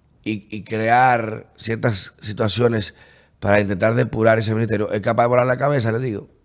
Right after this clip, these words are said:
o hacerlo saltar como sea. Porque todo el que entraba ahí, lamentablemente, hasta, hasta el más limpio se daña. Demasiados intereses en esa vaina. El que,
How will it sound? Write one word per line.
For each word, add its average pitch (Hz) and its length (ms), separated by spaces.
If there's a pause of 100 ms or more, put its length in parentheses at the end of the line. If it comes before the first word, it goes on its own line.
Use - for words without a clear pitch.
o 107 100
hacerlo 107 280
saltar 120 340
como 104 180
sea. 107 380 (1600)
Porque 113 180
todo 131 100
el 165 60
que 180 60
entraba 147 300
ahí, 143 100
lamentablemente, 127 540
hasta, 123 260
hasta 123 200
el 127 60
más 139 160
limpio 131 240
se 107 120
daña. 80 360 (2250)
Demasiados 139 880
intereses 110 360
en 98 100
esa 98 160
vaina. 87 200
El 113 60
que, 117 140